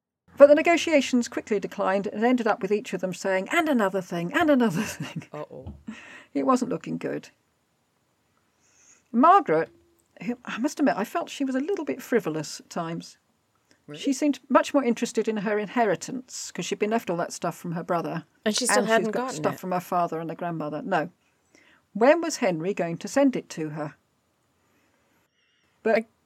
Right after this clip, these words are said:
Speaker 2: guess that's
Speaker 1: it's
Speaker 2: better to focus on than the death of your children.
Speaker 1: Yeah, it's just, but it seems quite a trivial matter compared to the political situation between <laughs> France and England and Scotland.
Speaker 2: True.
Speaker 1: But James saw it as a snub from Henry.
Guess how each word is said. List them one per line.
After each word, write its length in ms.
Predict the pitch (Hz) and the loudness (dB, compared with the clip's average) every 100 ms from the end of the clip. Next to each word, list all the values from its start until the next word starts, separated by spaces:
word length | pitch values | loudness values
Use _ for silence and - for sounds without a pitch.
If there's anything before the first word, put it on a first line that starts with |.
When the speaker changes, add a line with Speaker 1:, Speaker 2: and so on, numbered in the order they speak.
| _ - | _ 0
Speaker 2:
guess 200 | 294 - | 0 0
that's 260 | 190 254 | -2 -2
Speaker 1:
it's 80 | 240 | 0
Speaker 2:
better 200 | 294 285 | 0 0
to 80 | 285 | -2
focus 420 | 269 277 277 277 | -2 -2 -2 -4
on 280 | 277 302 311 | -4 -4 -2
than 180 | 196 165 | -2 -2
the 80 | 143 | -4
death 240 | 165 175 | -4 -6
of 80 | 160 | -10
your 80 | 147 | -10
children. 460 | - 147 196 233 233 _ _ _ _ _ _ _ _ _ _ _ _ _ 381 | -8 -8 -8 -10 -12 _ _ _ _ _ _ _ _ _ _ _ _ _ 0
Speaker 1:
Yeah, 500 | 403 339 226 180 170 | 4 8 8 8 4
it's 160 | 247 | 2
just, 240 | 392 - 285 | 0 0 4
but 140 | 302 | 4
it 60 | 285 | 4
seems 200 | 381 247 | -6 -4
quite 160 | - - | -2 -2
a 20 | |
trivial 260 | - 226 208 | -2 -2 -2
matter 220 | 214 185 | -2 -4
compared 340 | 196 196 202 190 | -6 -2 -2 -2
to 80 | 185 | -8
the 80 | |
political 340 | 180 190 - 180 | -8 -10 -8 -10
situation 540 | - - - 175 - | -8 -8 -8 -8 -10
between 220 | 175 190 | -10 -10
<laughs> 140 | 190 - | -8 -2
France 300 | 196 170 - | -2 -2 -6
and 60 | |
England 320 | 175 170 165 175 | -8 -6 -8 -8
and 100 | 175 | -8
Scotland. 520 | - 196 196 165 156 | 0 0 0 -8 -8
Speaker 2:
True. 100 | 202 - _ - - - _ | -12 -20 _ -20 -20 -20 _
Speaker 1:
But 120 | 285 | 2
James 460 | 247 294 349 247 - - | 8 8 8 4 0 -4
saw 200 | 254 233 | 2 4
it 60 | - | 2
as 120 | 233 | -4
a 40 | |
snub 400 | 226 - 208 185 | -4 0 2 0
from 200 | - 202 | -6 -6
Henry. 520 | 208 208 147 135 - | -2 0 -2 -6 -10